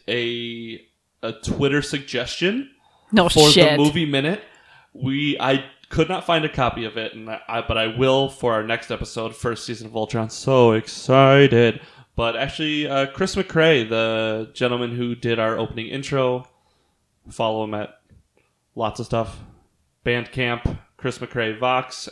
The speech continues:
Speaker 1: and his website mccrae compositions dot com. But he tweeted at us to watch Titan A E,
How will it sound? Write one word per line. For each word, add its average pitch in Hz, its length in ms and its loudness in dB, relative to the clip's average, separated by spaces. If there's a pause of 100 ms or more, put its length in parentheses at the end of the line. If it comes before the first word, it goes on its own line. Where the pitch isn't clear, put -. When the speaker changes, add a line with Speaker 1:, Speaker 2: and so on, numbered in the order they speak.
Speaker 1:
and 107 400 -10
his 107 720 -14 (180)
website 110 560 -8
mccrae 107 300 -10
compositions 117 580 -10
dot - 180 -10
com. 165 400 -2 (500)
But 127 100 -2
he 196 420 -4
tweeted 135 400 -6
at 120 160 0
us 113 260 -4
to 135 120 -8
watch 113 480 -4
Titan 131 420 -4
A 117 140 0
E, 117 500 -10